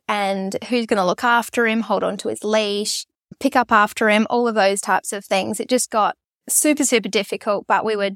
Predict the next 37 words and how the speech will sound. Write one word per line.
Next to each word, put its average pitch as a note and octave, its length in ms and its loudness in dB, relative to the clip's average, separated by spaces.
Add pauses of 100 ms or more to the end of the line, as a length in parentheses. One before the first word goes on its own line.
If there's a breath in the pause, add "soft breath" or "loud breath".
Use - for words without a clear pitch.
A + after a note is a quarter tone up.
(120)
desperate G#3+ 400 -2
to B3 80 -2
have G#3 180 -2
him G#3+ 100 -12
involved. G#3+ 600 -2 (280)
We B3+ 80 0
did B3+ 160 2
ask G#3+ 280 2
a A#3+ 60 -2
friend A3 320 -2
to A#3+ 80 -6
do B3+ 220 0
it, F4 180 0
and A3+ 160 -6
it G#3+ 180 -10
didn't A3+ 300 -4
go G#3 380 0 (340)
to A4+ 120 -2
plan. C3+ 400 2
It A#3+ 100 -2
wasn't G3+ 320 -4
the B3 60 -4
greatest F#3+ 640 -2
<laughs> - 80 -8
involvement. C4 840 2 (140)
I'll A#3+ 140 -6
get - 240 -8
to B3 100 -8
that G3+ 180 -2
later. G3 360 -2 (400)
I A3 140 0
thought, G3+ 360 0 (120)
"Surely C#4+ 280 4
there's A#3 160 2
other G#3+ 200 4
people G#3 400 0
that F#3+ 200 2